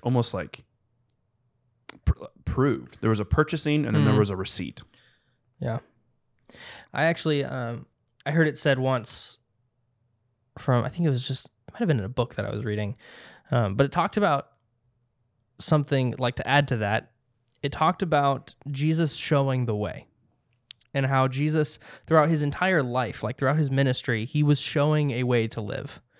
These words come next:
Speaker 2: Um, and then on, on Good Friday, he showed a way to die, a de-, a, a death of humility, a death of, of suffering on behalf of somebody else. And then he showed the way to life again. And so it's like,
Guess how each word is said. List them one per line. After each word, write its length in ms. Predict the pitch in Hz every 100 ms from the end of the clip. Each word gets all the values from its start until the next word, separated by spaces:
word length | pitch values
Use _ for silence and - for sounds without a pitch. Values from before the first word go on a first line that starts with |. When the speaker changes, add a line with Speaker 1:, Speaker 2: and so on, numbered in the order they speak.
| - - _ _ _ -
Speaker 2:
Um, 380 | 127 104 101 - _ -
and 120 | 139
then 240 | 131 127 - _ _ _ _ _
on, 220 | 143 139
on 220 | 123 135 135
Good 180 | 143
Friday, 380 | - 147 156 117
he 160 | - 143
showed 360 | - 131 131
a 100 | 123
way 220 | 123 117 113
to 120 | 120
die, 440 | 113 123 123 - - _ _ -
a 80 | 131
de-, 260 | 123 117
a, 240 | 127 120 123
a 40 |
death 260 | 131 127 -
of 160 | 127 123
humility, 540 | 123 117 117 113 110
a 60 | 117
death 280 | 117 120 -
of, 280 | 117 113 -
of 280 | - 113 131 -
suffering 600 | - 143 143 156 147 135
on 160 | 131
behalf 380 | 123 127 131 139
of 120 | 139
somebody 460 | - 123 120 117 113
else. 400 | 123 - - - _ _ _ - _ _ _ -
And 160 | 135 135
then 140 | 147
he 160 | 147 147
showed 340 | - 131 123
the 80 | 127
way 220 | 113 107
to 160 | - 113
life 280 | 95 -
again. 380 | - - - - - _ _ _ _ _ _ _ _ _ _ - - -
And 200 | 139 139
so 160 | 151
it's 160 | 143 156
like, 280 | 143 139